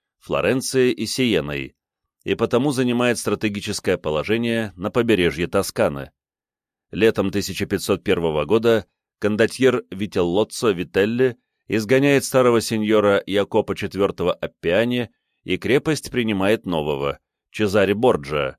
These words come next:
герцога Валентинуа, прозванного Валентино. Весь февраль тысяча пятьсот второго года Борджиа остаётся в городе и даже приглашает туда отца, папу Александра шестого.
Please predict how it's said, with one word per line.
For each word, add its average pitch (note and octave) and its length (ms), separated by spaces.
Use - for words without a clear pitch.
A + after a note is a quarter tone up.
герцога F#2 540
Валентинуа, F#2 760
прозванного A#2 760
Валентино. G2+ 720
Весь B2 300
февраль A#2 440
тысяча A2 380
пятьсот G2 360
второго D#2+ 380
года A#2 440
Борджиа B2+ 600
остаётся G2+ 500
в D#2 100
городе G2+ 520
и - 100
даже C3+ 280
приглашает B2 720
туда E2+ 320
отца, D2+ 480
папу A2+ 320
Александра E2+ 540
шестого. E2+ 600